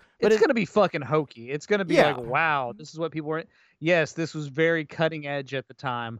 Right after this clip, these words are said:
Speaker 1: But it, but it is really on the nose. Like, if you wanna kinda look at a time capsule piece and familiarize yourself with, I mean, I don't wanna say this is your and, and my culture, but we did live through this, so we,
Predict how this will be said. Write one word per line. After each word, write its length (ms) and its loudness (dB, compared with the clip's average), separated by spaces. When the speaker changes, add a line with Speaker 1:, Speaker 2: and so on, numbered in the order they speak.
Speaker 1:
But 120 -4
it, 180 -6
but 140 4
it 140 -4
is 260 0
really 300 2
on 280 2
the 100 0
nose. 420 0
Like, 160 -4
if 100 -12
you 80 -8
wanna 200 0
kinda 240 -4
look 200 -2
at 60 0
a 80 -2
time 300 -6
capsule 420 -4
piece 300 -6
and 120 -8
familiarize 800 -2
yourself 500 -4
with, 260 -6
I 40 -6
mean, 160 -6
I 100 2
don't 160 0
wanna 160 -4
say 200 -2
this 180 -4
is 220 -14
your 460 0
and, 320 -4
and 200 -4
my 240 -2
culture, 440 -4
but 160 -4
we 80 -2
did 240 -2
live 260 0
through 220 -6
this, 160 -10
so 120 -4
we, 180 -4